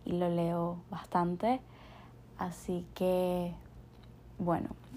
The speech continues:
en este capítulo va a ser el primer capítulo como tal en el que voy a estar hablando sobre un tema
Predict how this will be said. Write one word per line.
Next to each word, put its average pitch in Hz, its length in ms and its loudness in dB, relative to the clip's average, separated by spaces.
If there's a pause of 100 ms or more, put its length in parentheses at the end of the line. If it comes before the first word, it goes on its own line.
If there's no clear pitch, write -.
(440)
en 196 100 6
este 196 220 6
capítulo 220 540 10
va 208 60 12
a 196 40 8
ser - 180 -2
el 175 60 -2
primer 190 260 0
capítulo 214 680 0 (500)
como 185 300 2
tal 190 340 8 (100)
en 180 160 -2
el 175 200 -2
que 175 480 -2 (580)
voy 196 180 6
a 208 60 4
estar 240 240 4
hablando 240 440 10
sobre 190 360 4
un 190 220 2
tema 214 560 6